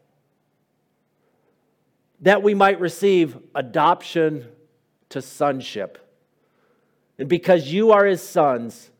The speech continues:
the Spirit of his Son into our hearts, the Spirit who calls out, 'Abba, Father.'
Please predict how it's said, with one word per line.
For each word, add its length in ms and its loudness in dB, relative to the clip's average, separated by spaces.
the 100 -8
Spirit 460 2
of 80 0
his 140 -4
Son 320 2
into 360 -2
our 80 4
hearts, 220 0
the 120 -10
Spirit 500 0
who 120 -4
calls 360 -2
out, 400 0
'Abba, 420 0
Father.' 520 0